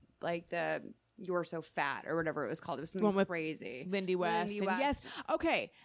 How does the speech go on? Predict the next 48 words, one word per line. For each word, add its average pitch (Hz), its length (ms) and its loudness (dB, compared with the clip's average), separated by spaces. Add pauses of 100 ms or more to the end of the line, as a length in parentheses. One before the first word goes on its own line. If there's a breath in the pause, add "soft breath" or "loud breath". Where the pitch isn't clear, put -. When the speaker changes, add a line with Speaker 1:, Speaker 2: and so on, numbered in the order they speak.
Speaker 2:
that 320 340 2
whole 320 140 4
episode 302 520 2
was 214 160 2
very 214 220 2
triggering 226 480 2
for 233 120 4
me 220 120 4
too, 330 260 2
'cause 262 100 -2
I 254 100 4
feel - 80 0
Speaker 1:
Yeah. 277 40 4
Speaker 2:
like 262 140 2
what 269 100 2
I 262 60 2
learned 262 320 2
from 254 240 0
that 302 260 4
is 233 140 2
it's 214 140 -2
very 220 340 2
important 254 480 0
to 240 80 4
be 202 360 2 (380 soft breath)
thin. 247 380 2 (600)
Speaker 1:
When 247 140 2
the 233 80 4
girl, 214 260 2
like, 208 160 0
halfway 202 280 0
through 202 200 -4
is 196 100 -4
like, 220 160 0 (320 soft breath)
"Yes, 185 680 -2 (380 loud breath)
I'm 320 240 2
on 294 240 2
drugs. 170 720 0
Speaker 2:
Yeah. 202 300 4
Speaker 1:
As 277 220 2
I 285 100 4
write 262 220 0
this 254 260 2
essay 247 360 2
at 208 120 0
this 190 180 -4
very 208 360 2
moment, 202 460 2